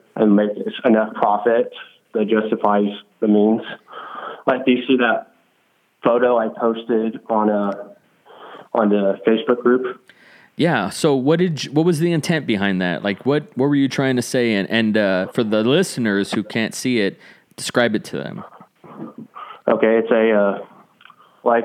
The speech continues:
Speaker 1: if you make four, three films a year, twenty K profit, that's, like, forty-two grand a year.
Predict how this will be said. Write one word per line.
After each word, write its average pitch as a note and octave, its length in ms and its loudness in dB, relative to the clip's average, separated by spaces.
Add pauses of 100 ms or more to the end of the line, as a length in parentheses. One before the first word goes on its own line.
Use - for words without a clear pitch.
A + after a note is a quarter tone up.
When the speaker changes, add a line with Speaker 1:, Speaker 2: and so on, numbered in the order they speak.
Speaker 1:
if B2+ 140 -4
you C3 100 4
make B2 300 2 (240)
four, C#3+ 280 2
three D3 220 2
films C3+ 280 2
a C3 40 2
year, A#2 220 2
twenty A#2 280 -2
K A#2 160 0
profit, G#2 640 -2 (100)
that's, A2 260 0 (100)
like, G#2+ 140 2 (100)
forty-two A#2 380 0
grand G#2+ 340 2
a G2+ 40 2
year. G2+ 380 0